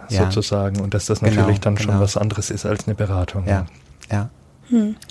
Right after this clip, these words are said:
Speaker 3: Wenn d-, wenn du jetzt Kunden empfängst, äh, hast du da irgendwie so ein Verhältnis von Männern zu Frauen?
Speaker 1: Es variiert tatsächlich. Also es ist, äh, im Moment sind es mehr Frauen.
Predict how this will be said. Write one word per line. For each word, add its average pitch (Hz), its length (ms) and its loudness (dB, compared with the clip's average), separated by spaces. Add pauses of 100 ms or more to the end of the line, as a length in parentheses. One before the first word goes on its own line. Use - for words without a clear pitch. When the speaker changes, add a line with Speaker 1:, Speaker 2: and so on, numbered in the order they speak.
(440)
Speaker 3:
Wenn 233 380 2
d-, 220 140 -6 (100)
wenn 214 160 0
du 214 80 2
jetzt 214 200 0
Kunden 269 280 4
empfängst, 220 680 0
äh, - 140 -8 (440)
hast - 240 -2
du 247 60 4
da 226 120 4
irgendwie 220 240 0
so 220 100 0
ein 214 80 0
Verhältnis 208 800 2
von 202 680 0
Männern 208 300 2
zu 214 160 0
Frauen? 233 760 2 (960)
Speaker 1:
Es - 300 -4
variiert 120 560 2
tatsächlich. 101 560 -2
Also 101 140 2
es - 100 -4
ist, 113 220 -6
äh, 104 420 2
im 110 80 0
Moment 107 300 2
sind 147 200 -4
es 127 160 -4
mehr 107 140 0
Frauen. 139 460 0